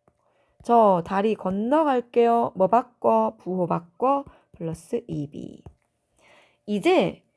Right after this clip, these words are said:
이거 두 개를 계산해서 몇 X라고 써야 돼.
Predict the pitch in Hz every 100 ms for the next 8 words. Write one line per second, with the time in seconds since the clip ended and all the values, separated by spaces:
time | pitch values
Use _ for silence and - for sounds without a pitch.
0 | _ 214 226 330 220 240 214 220 240 247
1 | 277 208 196 277 _ _ _ - 202 262
2 | 311 - _ _ - _ 208 - - 185
3 | 175 156 151 170 247 294 294 - - 165
4 | -